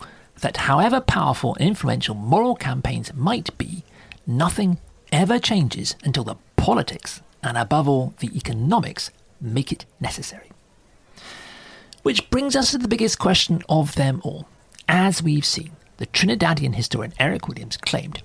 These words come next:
many years ago that the real reason the British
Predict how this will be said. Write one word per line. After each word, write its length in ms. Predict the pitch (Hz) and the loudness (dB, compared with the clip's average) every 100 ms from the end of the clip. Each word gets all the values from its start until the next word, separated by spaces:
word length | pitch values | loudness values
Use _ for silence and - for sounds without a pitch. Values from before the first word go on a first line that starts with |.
| - | -12
many 380 | 107 107 175 247 | -6 -2 0 0
years 240 | 247 220 | 0 0
ago 180 | 190 - - - - - - | -2 -4 -8 -20 -20 -20 -10
that 120 | 156 | -6
the 160 | - 107 | -2 -2
real 520 | 107 143 262 277 254 | -2 0 0 0 0
reason 360 | 180 170 120 - | 2 2 0 -6
the 80 | 110 | 0
British 440 | 185 185 - | 2 2 0